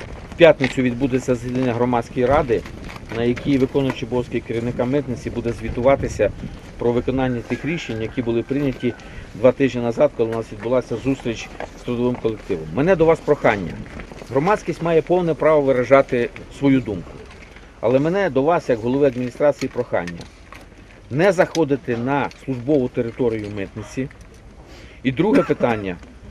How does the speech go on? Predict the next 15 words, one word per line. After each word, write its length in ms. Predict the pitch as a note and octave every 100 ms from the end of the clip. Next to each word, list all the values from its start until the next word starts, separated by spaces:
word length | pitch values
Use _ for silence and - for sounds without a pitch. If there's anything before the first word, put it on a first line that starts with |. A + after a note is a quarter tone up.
| - - - - - - - -
Зробити 440 | D3+ D#3 G3 -
вільний 520 | C#3 C3 A3 F3 D3+ C3
доступ 480 | A#2+ E3 - B2 - -
працівникам 720 | - A#2+ - D3 D3+ D#3+ C3 B2+
митниці 500 | C#3+ - A#2 - C3+
і 60 | A#2+
суб'єктам 600 | - A#2+ C#3+ C3+ B2 G#2+ - - - -
зовнішньоекономічної 840 | C3+ C3+ B2 A#2+ A#2+ B2 B2+ - A2
діяльності 720 | A2+ C3+ F3+ D#3+ - - F#2 - - - -
через 300 | C#3+ D#3 D3
центральний 500 | A#2 A2 A#2 A#2+ A2
вхід. 220 | - - - C#4 - - C4
Ви 100 | F3+
маєте 340 | G#3 G3 F3+
право 440 | - A2+ F#2 F2